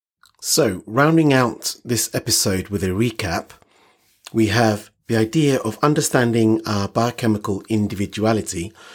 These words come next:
so that we can pick the correct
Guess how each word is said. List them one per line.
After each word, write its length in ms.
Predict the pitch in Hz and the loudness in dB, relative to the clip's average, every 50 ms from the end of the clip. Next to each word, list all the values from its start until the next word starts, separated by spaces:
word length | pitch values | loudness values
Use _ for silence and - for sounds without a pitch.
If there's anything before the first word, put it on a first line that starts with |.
| - - - _ - | -20 -20 -20 _ -6
so 200 | - - 131 123 | 0 2 2 2
that 120 | 113 101 | 2 0
we 120 | 110 117 110 | 0 -2 -2
can 220 | - - 113 110 | -2 -2 -2 -2
pick 460 | - - 165 160 - - - - _ _ _ _ _ _ _ _ _ - | 0 0 0 0 0 -4 -14 -16 _ _ _ _ _ _ _ _ _ -10
the 60 | - - | -8 -6
correct 560 | - 127 120 131 127 - - - - - | -2 0 2 0 0 -2 -6 -10 -10 -10